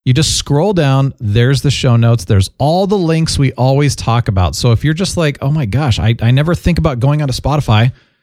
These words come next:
it's right there. Scroll down, click on the link. If you have the Spotify app on your phone, it's going to pull it up, and there you are. You can follow it.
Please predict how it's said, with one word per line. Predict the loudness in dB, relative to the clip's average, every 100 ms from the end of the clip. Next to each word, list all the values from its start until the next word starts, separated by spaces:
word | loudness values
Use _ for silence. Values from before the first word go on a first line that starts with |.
| _ _
it's | -2 0
right | 0 0
there. | 0 0 -2
Scroll | -2 -2 -2
down, | 0 0 0
click | 0 -2 0
on | 0
the | 2
link. | 2 0 0
If | 0
you |
have | 2 2
the |
Spotify | 0 0 0 0 -2 0
app | -2 -2 -2
on | -2 0
your | 0
phone, | -2 0 2 0
it's | -4
going | 0 0
to | 2
pull | -2 -2 0
it |
up, | 2 0 -4 _ _ _ _ _
and | -2 2
there | 2
you | 4 4
are. | 2 0 -4 _
You | -2
can | 0
follow | -2 -2 0 2
it. | 0 -2